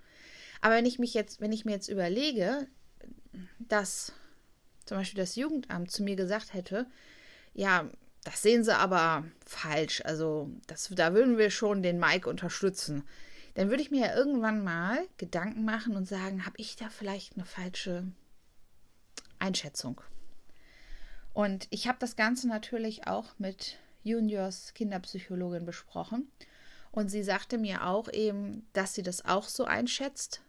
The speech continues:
Ähm, sie hat ja auch regelmäßig mit ihm gesprochen und dass sie das sich mit dem Borderline vorstellen könnte.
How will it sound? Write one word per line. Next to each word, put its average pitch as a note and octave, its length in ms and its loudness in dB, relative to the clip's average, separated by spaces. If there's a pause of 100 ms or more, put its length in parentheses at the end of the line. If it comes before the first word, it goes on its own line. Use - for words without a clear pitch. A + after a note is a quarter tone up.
(160)
Ähm, G3 260 0
sie F#3 140 -2
hat F#3+ 140 -6
ja - 140 -2
auch F#3+ 120 -4
regelmäßig G#3 520 -2
mit G3+ 140 -8
ihm G#3 140 -4
gesprochen G3 680 -6 (600)
und G3+ 180 0
dass F#3 160 -2
sie G#3 100 -2
das F#3 180 0
sich F#3+ 240 -6
mit F3 80 -4
dem F3 140 -2
Borderline E3+ 520 2
vorstellen G#3+ 600 0
könnte. A#3 520 -2